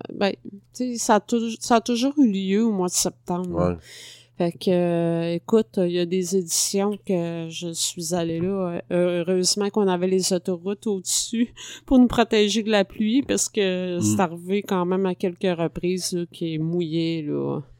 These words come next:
Speaker 1: Mais
Speaker 2: Ouais, c'est ça. Mais ce qu'il faut dire aussi, les gens qui connaissent pas, le, le, en vol et macadam, ils font ça en dessous d'un croisement d'autoroute, genre.
Speaker 1: Ben, en fait, euh, c'est, euh, ils appellent ça l'îlot fleuri.
Speaker 2: Ouais. Parce
Speaker 1: Puis,
Speaker 2: que,
Speaker 1: euh,
Speaker 2: euh,
Speaker 1: c'est au coin de, dans le fond, euh,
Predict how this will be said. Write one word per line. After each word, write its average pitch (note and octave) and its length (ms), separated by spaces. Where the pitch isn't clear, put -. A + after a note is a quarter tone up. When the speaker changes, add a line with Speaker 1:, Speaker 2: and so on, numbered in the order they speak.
Speaker 1:
Mais D#3+ 120
Speaker 2:
Ouais, G#2 100
c'est F#2 120
ça. F#2+ 220
Mais G2 100
ce - 80
qu'il - 100
faut A2 200
dire G#2 200
aussi, G#2+ 200
les A2+ 160
gens A2+ 120
qui B2 60
connaissent G2 380
pas, C3+ 260
le, F2+ 120
le, F#2 200
en G2+ 120
vol A2 160
et A2 40
macadam, G#2+ 400
ils A#2+ 80
font F#2+ 220
ça - 180
en G#2 200
dessous C3 340
d'un F2+ 300
croisement G2+ 640
d'autoroute, G2+ 460
genre. A2+ 300
Speaker 1:
Ben, G3 200
en F3+ 40
fait, G#3+ 220
euh, F#3 160
c'est, F3+ 380
euh, E3 340
ils E3 120
appellent F3 200
ça - 180
l'îlot G3 340
fleuri. F3 720
Speaker 2:
Ouais. F3 180
Parce - 120
Speaker 1:
Puis, F#3 40
Speaker 2:
que, F3 100
Speaker 1:
euh, E3 120
Speaker 2:
euh, E3 40
Speaker 1:
c'est E3+ 180
au F3 140
coin F#3 340
de, D#3+ 440
dans D#3 160
le D3+ 60
fond, F3+ 380
euh, D#3+ 200